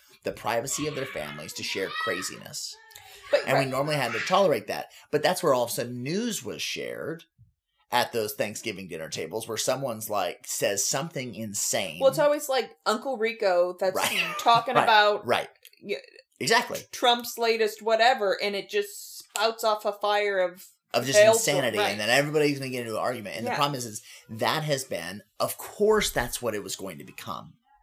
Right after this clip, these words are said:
Speaker 1: Because if social media, if that's what it was built to do, which is just allow people to <laughs> share craziness,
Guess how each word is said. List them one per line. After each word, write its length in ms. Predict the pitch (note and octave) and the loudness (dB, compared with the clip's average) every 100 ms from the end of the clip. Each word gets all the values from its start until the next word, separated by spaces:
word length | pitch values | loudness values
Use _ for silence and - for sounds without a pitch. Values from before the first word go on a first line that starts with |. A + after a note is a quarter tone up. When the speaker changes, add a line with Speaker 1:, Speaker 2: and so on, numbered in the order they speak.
| _ _ _ _ _ _ _ - - | _ _ _ _ _ _ _ -14 -8
Speaker 1:
Because 240 | D3+ F3 | -2 0
if 180 | F3 - | 0 -2
social 440 | - D#3+ F#3 E3 | 0 2 2 0
media, 380 | C#3 C#3+ F3 A#2 | -2 -4 -4 -4
if 80 | - | -2
that's 220 | D3+ D#3+ | -4 -2
what 100 | D#3 | -2
it 60 | B2+ | -2
was 140 | A#2 | -4
built 320 | G#2+ C3 D#3 | -2 0 0
to 80 | C3+ | -4
do, 220 | G#2+ D3+ | -2 -2
which 180 | C#3 G#2+ | 0 -4
is 60 | G#2 | -4
just 200 | C3+ A#2+ | -4 -2
allow 400 | G2+ A#2+ C#3+ C#3 | -2 0 0 -2
people 360 | - C#3 A#2+ G2+ | -6 -8 -6 -6
to 80 | |
<laughs> 20 | G#2+ | -6
share 440 | - B2 C3+ D3+ | -2 0 0 0
craziness, 880 | - A#2+ F3+ C#3+ G2 D#2 C#2+ C#3 - | -2 -2 -2 -2 -8 -10 -8 -8 -8